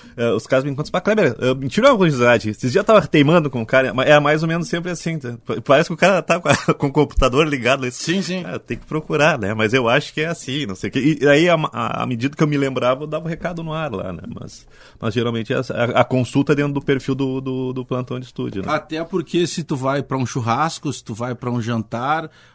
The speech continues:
Speaker 2: o garçom chega ali e conversa contigo. No
Speaker 1: É,
Speaker 2: churrasco,
Speaker 1: é.
Speaker 2: a família daqui a pouco tá falando em futebol. Não, não, pergunta pro Kleber, ele deve saber. "Ah, aquela vez que o Abel disse tal coisa." É, um, é vinte e quatro horas isso,
Speaker 1: É,
Speaker 2: né?
Speaker 1: é.
Speaker 2: É o tempo
Speaker 1: É.
Speaker 2: todo, né?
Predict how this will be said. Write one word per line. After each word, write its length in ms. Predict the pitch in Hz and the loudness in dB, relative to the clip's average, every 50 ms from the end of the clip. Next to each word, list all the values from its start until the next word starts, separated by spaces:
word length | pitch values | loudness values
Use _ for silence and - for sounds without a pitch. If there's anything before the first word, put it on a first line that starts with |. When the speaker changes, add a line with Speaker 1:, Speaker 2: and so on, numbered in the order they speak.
| _ | _
Speaker 2:
o 320 | - 101 113 123 120 120 113 | -10 -8 -6 -4 -4 -4 -2
garçom 460 | 120 127 127 117 - - 143 147 139 | 0 0 0 0 0 0 2 2 2
chega 180 | - 135 123 123 | 0 0 0 0
ali 100 | 127 131 | 0 0
e 20 | |
conversa 340 | 113 120 117 123 117 - 123 | 0 0 -2 -2 -2 -4 -4
contigo. 640 | 117 135 127 - 165 165 170 165 151 139 135 127 127 - - _ _ - | -4 -4 -4 -2 -2 -2 -2 -2 -4 -4 -6 -8 -10 -14 -20 _ _ -2
No 140 | 113 123 | 0 0
Speaker 1:
É, 40 | - | 0
Speaker 2:
churrasco, 440 | - - 143 131 143 151 151 156 165 | 0 0 0 2 2 2 2 0 -2
Speaker 1:
é. 20 | |
Speaker 2:
a 40 | 147 | -4
família 280 | - 151 143 156 156 156 | -2 -2 -2 -2 -2 -2
daqui 140 | 151 143 143 | -4 -4 -6
a 20 | |
pouco 160 | 123 147 139 | -6 -8 -6
tá 140 | - 160 131 | -4 -4 -4
falando 220 | - 139 139 143 | -2 -2 -4 -4
em 20 | 131 | -4
futebol. 500 | - 143 - - 113 113 127 143 156 147 - | -6 -8 -8 -6 -6 -4 -2 -2 -2 -2 -2
Não, 60 | 226 | 0
não, 120 | 277 302 277 | 0 2 2
pergunta 300 | 175 151 143 185 190 247 | 2 0 0 0 -2 -2
pro 100 | 190 - | -4 -4
Kleber, 220 | 226 226 233 196 | -4 -2 -2 -2
ele 100 | - - | -2 -2
deve 160 | 175 196 202 | -4 -4 -6
saber. 400 | - 339 339 208 190 214 214 - - - - - | -6 -8 -6 -2 0 0 0 0 -4 -10 -10 -4
"Ah, 100 | - 147 | -2 -2
aquela 300 | 143 - 160 143 147 151 | 0 0 0 0 0 0
vez 200 | 139 170 208 202 | 2 2 0 0
que 60 | - | 0
o 60 | 214 180 | 0 0
Abel 260 | 160 143 165 185 208 | 2 2 2 2 2
disse 220 | 196 180 147 - | 0 -2 -2 -2
tal 120 | - 160 147 | -2 -2 -2
coisa." 240 | - 175 185 170 - - _ _ _ _ _ _ _ _ | 0 -2 -2 -2 -4 -8 _ _ _ _ _ _ _ _
É, 180 | - 180 214 262 | 2 4 4 4
um, 180 | 285 277 277 226 | 4 2 0 0
é 160 | - 185 208 247 | 0 2 2 2
vinte 180 | 262 285 254 - | 2 0 -2 -2
e 40 | |
quatro 340 | - - 185 170 - 165 151 | -2 -4 -4 -4 -4 -4 -4
horas 320 | 139 135 135 127 117 104 113 | -2 -2 -4 -4 -4 -4 -4
isso, 260 | 123 110 - - 87 | -6 -6 -6 -6 -4
Speaker 1:
É, 20 | 85 | -4
Speaker 2:
né? 120 | 76 76 76 | -4 -6 -8
Speaker 1:
é. 120 | 80 78 | -10 -8
Speaker 2:
É 80 | 117 151 | -6 -6
o 80 | 196 | -6
tempo 260 | 196 - 180 165 - - | -6 -6 -6 -8 -8 -10
Speaker 1:
É. 40 | - | -10
Speaker 2:
todo, 280 | 127 120 120 110 107 101 | -10 -10 -8 -10 -10 -12
né? 100 | 98 | -12